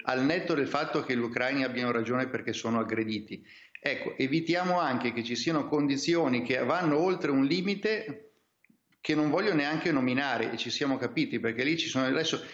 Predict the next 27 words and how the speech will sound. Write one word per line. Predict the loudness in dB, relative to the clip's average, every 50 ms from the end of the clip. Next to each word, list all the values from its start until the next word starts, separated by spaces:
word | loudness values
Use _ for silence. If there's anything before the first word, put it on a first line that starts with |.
| -18 -20 -20 _
eh, | -4 0 2
in | 2 4 4
Europa | 2 2 2 2 2 0 0 0
vengono, | 2 2 2 4 4 4 4 4 2 2 2 0
eh, | 0 0 0 0 2 2 2 2 0 0 0 0
rinnovati | 2 4 4 4 4 4 4 2 2 2 2 0 0 0 0
gli | 2 2
arsenali | 2 2 0 2 2 2 2 2 2 2
nucleari, | 2 2 2 0 0 0 0 0 0 0 0 0 0 -2 -2
dall'altra | 0 0 2 0 0 0 -2 -2 0
parte | 0 0 0 0 -2 -2 -2 -2 -2 -2 -4 -10 -16 -20 -18 -6
ci | -6 -4
sono | 0 2 2 2
i | 4
russi | 4 4 2 2 2 0 0
che | 0 0
parlano | 0 0 -2 0 0 0 0 2
di | 0 0
bomba | 2 2 2 2 2 0
sporca, | -2 -2 -2 0 2 2 0 0 0 0
gli | 0 2
ucraini | 2 0 0 0 0 0 0 0 0 0 0 0
che | -2 -2
accusano | 0 0 2 2 2 2
i | 4 2
russi. | 2 2 0 -4 -6 -6 -2
Occhio, | 0 2 2 2 0 -2 -4 -4 -4 -4 -6